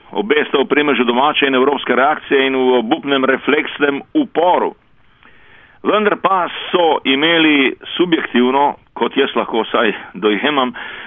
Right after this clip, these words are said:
dosedanji Facebook protesti prav s takim uporom več skupnega,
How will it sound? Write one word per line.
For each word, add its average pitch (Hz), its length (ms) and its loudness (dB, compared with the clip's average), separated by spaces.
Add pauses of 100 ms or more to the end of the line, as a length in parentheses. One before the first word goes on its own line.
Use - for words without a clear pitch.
dosedanji 147 600 0
Facebook 165 380 0
protesti 156 580 2
prav 196 480 2
s - 80 -16
takim 185 500 2
uporom 151 540 0 (400)
več 185 320 2
skupnega, 160 600 0